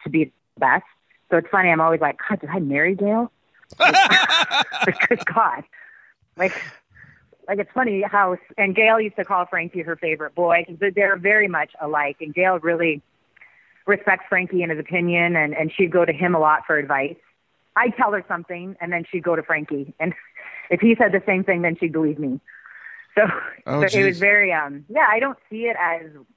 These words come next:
Speaker 1: Robert, you know, and she doesn't see it as, I don't know. We just, we just, "Hey, you working out?" I don't know. We talk about lives and, and we talk about wrestling, obviously, in today's wrestling and stuff,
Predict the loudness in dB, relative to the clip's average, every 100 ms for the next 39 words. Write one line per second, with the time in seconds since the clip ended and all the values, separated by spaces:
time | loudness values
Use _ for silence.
0 | _ -10 -6 -4 -4 -8 -10 -10 -4 -2
1 | -2 -6 -8 0 2 2 -2 -4 -2 2
2 | 0 -2 -8 _ _ _ _ _ _ _
3 | _ -2 2 4 2 0 0 0 -2 -18
4 | -20 _ _ -6 -2 -2 -6 _ _ _
5 | _ _ _ _ _ _ 2 2 2 2
6 | 2 0 0 2 2 0 -2 0 0 2
7 | 2 0 2 0 2 -2 2 2 2 -2
8 | -8 -12 -12 -14 -8 -6 -6 -6 -8 _
9 | _ _ _ _ -2 2 4 4 4 2
10 | 2 0 -2 _ _ -10 -4 -2 -2 -4
11 | -6 -6 -6 -4 -2 0 2 0 -2 -6
12 | -6 -6 -2 -2